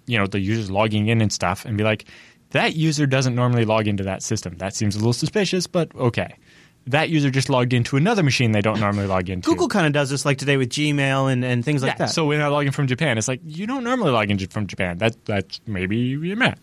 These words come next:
Speaker 2: Yeah.
Speaker 1: Yeah, so that's user behavior analytics. Or, you know, if a user starts deleting files or, or copying files they don't normally access and,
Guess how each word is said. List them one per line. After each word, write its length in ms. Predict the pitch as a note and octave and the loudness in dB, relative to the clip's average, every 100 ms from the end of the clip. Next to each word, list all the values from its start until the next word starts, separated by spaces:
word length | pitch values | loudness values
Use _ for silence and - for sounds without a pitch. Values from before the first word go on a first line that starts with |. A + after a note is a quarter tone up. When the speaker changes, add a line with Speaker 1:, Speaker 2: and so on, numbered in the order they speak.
| - | -4
Speaker 2:
Yeah. 180 | C3 A#2 | 0 2
Speaker 1:
Yeah, 140 | G2+ | 0
so 140 | - C3 | -2 0
that's 260 | C#3 - - | 0 -2 -2
user 360 | B2 B2 B2 A#2+ | 0 2 2 2
behavior 380 | A#2 A#2+ A2 | 2 2 2
analytics. 380 | F#2+ F2+ - - | 0 -2 -8 -6
Or, 220 | C#3 C3 A#2+ - - | 0 0 0 -10 -10
you 120 | - C#3+ | 0 2
know, 140 | G#2+ | 2
if 420 | C3 - - - - - - | 0 -4 -8 -20 -20 -8 0
a 80 | |
user 280 | B2 D3+ D#3 | 2 2 2
starts 240 | - C#3+ - | 2 0 0
deleting 380 | A#2+ C3 B2 | 0 2 2
files 320 | A2+ A#2 F2+ G2+ | 2 2 2 0
or, 180 | G#2+ | -2
or 240 | G2+ G#2 F#2+ | -2 -2 -4
copying 400 | - D#3+ E3+ A#2 | -2 0 2 0
files 300 | G2+ A2 G#2 | 2 2 2
they 60 | G2 | 2
don't 180 | A2 A2 | -2 -2
normally 260 | A2 G#2+ | -4 -2
access 460 | A2 A2+ - G2 - | -4 -6 -6 -10 -6
and, 180 | G2 | -6